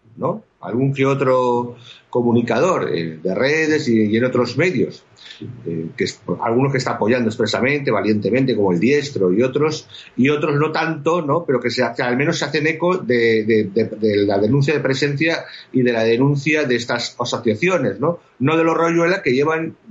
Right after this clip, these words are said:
haciendo denuncias, pero por cientos y por miles prácticamente, como ocurrió en dos mil seis y dos mil nueve. Pero es que estas actualmente se abren contra,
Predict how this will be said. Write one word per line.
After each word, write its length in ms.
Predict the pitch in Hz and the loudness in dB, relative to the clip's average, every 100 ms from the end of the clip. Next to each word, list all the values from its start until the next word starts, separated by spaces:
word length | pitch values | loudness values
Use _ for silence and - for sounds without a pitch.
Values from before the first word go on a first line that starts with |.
| - | -12
haciendo 480 | 123 120 160 160 165 | -10 -2 -2 0 0
denuncias, 640 | 147 139 170 - 175 170 | 2 2 2 2 -2 0
pero 220 | 147 127 | 0 0
por 160 | 123 110 | 0 -2
cientos 400 | - 151 143 156 | 0 -2 0 0
y 60 | 131 | 0
por 160 | 123 | 2
miles 200 | 139 143 | 2 0
prácticamente, 640 | - 131 135 143 156 - - - - - | 0 0 0 2 0 -2 -6 -16 -16 -2
como 160 | 113 | 0
ocurrió 300 | 107 113 123 | 2 2 2
en 60 | 131 | 2
dos 100 | 123 | 2
mil 160 | 131 135 | 2 2
seis 280 | 143 151 139 | 0 0 0
y 40 | |
dos 200 | 113 107 | 0 2
mil 120 | 120 | 2
nueve. 360 | 123 143 95 - - - | 4 4 0 -4 -10 -4
Pero 140 | 143 | -2
es 80 | 143 | 0
que 120 | 165 | 0
estas 340 | 156 156 151 156 | -2 -2 -4 -4
actualmente 840 | - 160 156 156 160 160 180 185 _ - - - | -4 -2 -2 -2 -4 -2 -2 -2 _ -20 -20 -12
se 280 | - - 139 | -6 -2 -2
abren 380 | 151 175 190 180 | -2 -2 -6 -6
contra, 720 | 131 123 120 113 110 110 | -6 -6 -4 -2 -2 -4